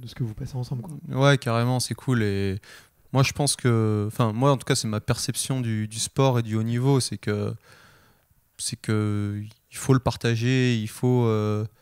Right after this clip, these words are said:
Speaker 2: pas être tout seul dans son coin et pour, euh, pour avoir la, l'expérience complète, quoi.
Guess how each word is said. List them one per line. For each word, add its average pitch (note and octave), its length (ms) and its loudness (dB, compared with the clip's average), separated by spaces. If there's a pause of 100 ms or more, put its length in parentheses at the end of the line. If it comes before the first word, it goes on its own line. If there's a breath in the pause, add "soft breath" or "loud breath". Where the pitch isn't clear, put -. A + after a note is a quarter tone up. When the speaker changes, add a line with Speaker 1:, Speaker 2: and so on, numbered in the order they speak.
(200 soft breath)
Speaker 2:
pas A#2+ 120 6
être A#2 120 -2
tout - 120 -10
seul A#2+ 220 2
dans A2+ 120 2
son A2+ 180 -2
coin B2+ 460 0
et G2+ 240 -2 (540 soft breath)
pour, G#2+ 240 4
euh, G#2+ 160 0 (280)
pour G#2+ 300 0
avoir A2 240 2
la, G#2 400 -4 (540)
l'expérience A#2+ 600 -2
complète, C#3+ 420 -2
quoi. C#3+ 300 0